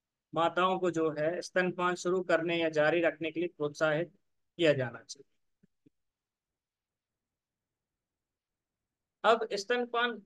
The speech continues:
ना कराने के क्या-क्या जोखिम हो सकते हैं?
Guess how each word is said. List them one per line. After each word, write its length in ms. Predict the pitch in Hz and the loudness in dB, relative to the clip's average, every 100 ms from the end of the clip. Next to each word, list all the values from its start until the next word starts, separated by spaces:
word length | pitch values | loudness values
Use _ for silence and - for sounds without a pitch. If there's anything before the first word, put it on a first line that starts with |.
| 160 | -4
ना 340 | 160 190 233 | 2 4 4
कराने 380 | 226 220 220 214 | 6 6 6 2
के 140 | 214 247 | 0 0
क्या-क्या 500 | - 190 190 208 208 | 2 2 4 2 2
जोखिम 540 | 180 175 - 220 233 _ - | 2 0 -2 -6 -8 _ -4
हो 100 | 160 | -2
सकते 360 | 151 131 - 120 | 0 -4 -8 -12
हैं? 220 | - _ | -12 _